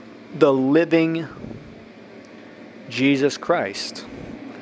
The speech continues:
No longer just reading about him or talking about him or longing to see him in heaven, which th-, we, the, all those things are great, but they will be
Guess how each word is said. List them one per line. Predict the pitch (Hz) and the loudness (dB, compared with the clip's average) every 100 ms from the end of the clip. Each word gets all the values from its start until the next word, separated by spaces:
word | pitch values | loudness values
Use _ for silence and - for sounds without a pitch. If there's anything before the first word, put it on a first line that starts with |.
| - - - - | -16 -16 -14 -2
No | 139 156 165 | 4 6 6
longer | 151 156 160 135 127 | 6 4 2 0 0
just | 117 127 120 | 0 -4 -2
reading | 120 139 147 147 143 | 0 2 2 0 -2
about | 135 139 127 | 0 0 -2
him | 139 139 139 131 | -2 0 0 -2
or | 107 107 | -6 -8
talking | - 135 147 - 139 131 | -2 0 0 -2 -6 -2
about | 131 127 | 0 0
him | 127 135 135 127 | -4 -4 -4 0
or | 131 117 | 0 2
longing | 107 120 139 147 143 135 123 | 0 2 2 0 -2 -4 -8
to | 120 | -10
see | - - 143 131 | -8 -4 -4 -2
him | 135 135 139 127 - - - - - | -2 -4 -6 -10 -16 -20 -20 -20 -4
in | 139 127 | 0 0
heaven, | 104 131 131 139 131 | 2 2 2 0 -2
which | 120 117 - | -4 -6 -8
th-, | 127 123 | -12 -6
we, | 127 123 | -4 -2
the, | 120 123 | -2 0
all | 123 131 | 4 4
those | 135 127 | 2 -2
things | - 131 127 | -2 -4 -4
are | 117 | -8
great, | 110 170 139 - - - - - | 0 0 0 -4 -20 -20 -10 -6
but | 139 | 0
they | 156 190 | 2 2
will | 151 | 2
be | 135 147 160 170 | 0 0 0 -4